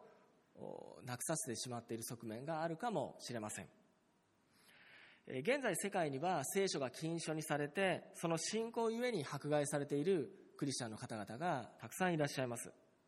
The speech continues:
えー、デイビッド・プラットという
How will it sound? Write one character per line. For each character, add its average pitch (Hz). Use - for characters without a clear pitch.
え -
ー、 -
デ 233
イ 262
ビ 262
ッ 262
ド・ 247
プ 233
ラ 262
ッ -
ト 196
と 139
い 135
う 95